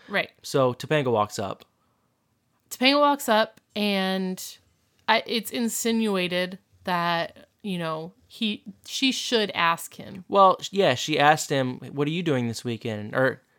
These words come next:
Speaker 1: No, she was like, she basically, they say, like, "What are you doing this
Speaker 2: Yeah.
Speaker 1: weekend?" And it's insinuated that they want her to ask him. And he, she was like, "Oh, I don't agree with this. It's just, like, perpetuating gender
Speaker 2: Well,
Speaker 1: stereotypes."
Speaker 2: yeah,
Speaker 1: And,
Speaker 2: she said,
Speaker 1: and then
Speaker 2: she says,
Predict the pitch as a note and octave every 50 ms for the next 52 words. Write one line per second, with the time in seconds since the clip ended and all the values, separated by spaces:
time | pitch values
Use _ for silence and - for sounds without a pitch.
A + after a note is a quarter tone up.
0 | _ C4 B3+ B3+ B3 A3+ A#3 A#3 - - - C4+ C4 B3 A#3+ A3+ - B3+ A#3 A3+
1 | A3 G#3+ A3 A3+ A3+ - - C4+ C4+ C4 A3 A3 B3 B3+ C4 A#3+ - A#3 - -
2 | A3+ G#3 G3+ G3+ G3 - - G3+ - A#3 A3+ B3+ C#4+ D4 C#4+ - - - G3 F#3+
3 | F#3+ F3 E3+ E3 E3 E3+ F#3 F#3 F#3 F#3 - F#3 F3+ F3 F3 F3 F#3 F3 F3 F3
4 | F3 E3+ E3+ E3 E3+ E3 - - F3+ D#3 A#2+ A2+ G#2 G2 - - - - - G3
5 | F#3 F#3 F#3 F3+ F#3 F3+ - - - G#3 G3 - F#3+ F#3+ F#3 - - - A3+ G#3
6 | G#3 G3 F#3+ F#3 F3 F3 E3+ E3+ E3+ E3+ E3 - F#3 F3+ F3 E3+ E3 E3 F3 G3+
7 | F3 F3+ E3 D#3+ - E3 E3 F3+ F#3+ F3+ - - - - F3+ - F3+ F#3+ - -
8 | - - - - - - A3+ A3+ G#3+ A3+ A3 A3+ A3+ - - - A#3+ A#3 A#3 A3
9 | - A#3+ A3 G#3 G#3 - - - B3 G3 E3+ E3 E3 - - G3 A3 B3 B3+ B3
10 | A#3+ - - - _ G#3+ G3 - G3+ G3 F#3+ F#3 - - - G3+ F#3+ F3 F3+ F3+
11 | F3+ F3+ F3 F3 - F3+ F3 F3 E3+ E3 - F#3+ F3 - - - G3 F#3 - -
12 | F#3 F#3 - G3+ F#3+ - F3+ F3+ F3 - - F3 E3+ E3+ E3+ - F3 E3+ E3+ E3+
13 | E3+ E3+ E3 E3+ E3+ E3 - F#3 F3 E3+ E3+ F3 F3 - - F3+ E3+ E3 F3 F3
14 | F3 - - F#3 F3 E3+ E3+ E3+ - - - F3+ F#3+ E3+ B2 A#2+ - - - D#3+
15 | C#3 - - - E3 D3+ C#3 B2+ G3 G3+ G3 F#3+ F#3 F#3 F3+ F#3 F3+ - - -
16 | D#3+ D#3+ D#3 C#3+ - - - F3+ E3 D3 C3+ B2+ A#2+ A#2 A#2 -